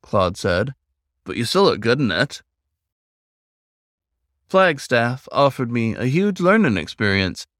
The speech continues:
The three-way lovers, or thruple, as they were actually called, told me to be open about my questions. I did, and they answered honestly.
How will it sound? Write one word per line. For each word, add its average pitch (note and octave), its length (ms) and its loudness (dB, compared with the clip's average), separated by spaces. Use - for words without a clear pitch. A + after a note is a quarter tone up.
The C3 260 0
three-way A#2 680 0
lovers, A#2+ 420 -2
or G#2+ 160 0
thruple, D3 460 0
as B2+ 200 0
they B2 140 0
were A#2+ 120 2
actually A2 380 -2
called, G#2 360 -2
told E3 200 2
me F#3+ 120 0
to G3 60 2
be G3+ 140 2
open C3+ 320 2
about B2 240 2
my A#2 140 -2
questions. D3 560 -2
I C#3+ 120 0
did, D3 560 -2
and D#3 240 -2
they C#3 200 2
answered B2+ 520 -2
honestly. C3+ 720 -4